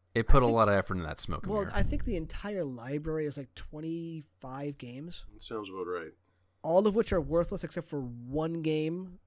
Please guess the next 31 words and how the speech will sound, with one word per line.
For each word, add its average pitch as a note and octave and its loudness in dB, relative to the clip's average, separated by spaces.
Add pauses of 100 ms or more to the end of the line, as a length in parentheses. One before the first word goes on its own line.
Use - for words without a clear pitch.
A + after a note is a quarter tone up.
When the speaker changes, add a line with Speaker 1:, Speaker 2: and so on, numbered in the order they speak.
(120)
Speaker 2:
that's C#3 -4 (360)
basically D#3 0
a - -2
Shin E3 -4
Megami, C#3+ -4
Shin F#3 -2
Megami C#3+ -4
Tensei C#3+ -6
game. F3+ -2
<laughs> - 10 (960)
And B2 -10
that's - 4
Speaker 1:
What? G2+ 0
Speaker 2:
super D3+ -4
expensive. C#3+ -6 (520)
Speaker 3:
Hmm. C3 -8 (640)
Speaker 2:
Yeah, A#3 6
it, F3+ 4
it's, F#3+ 0
it's F#3 -2
Speaker 1:
Wait, C3+ 8
the B2+ 4
Shin, - 4
Shin E3 8
Megami D#3 10
Tensei C#3+ 8
made C3 6
a A2+ 4
game A2+ 4
for F3 2
that? F#3 0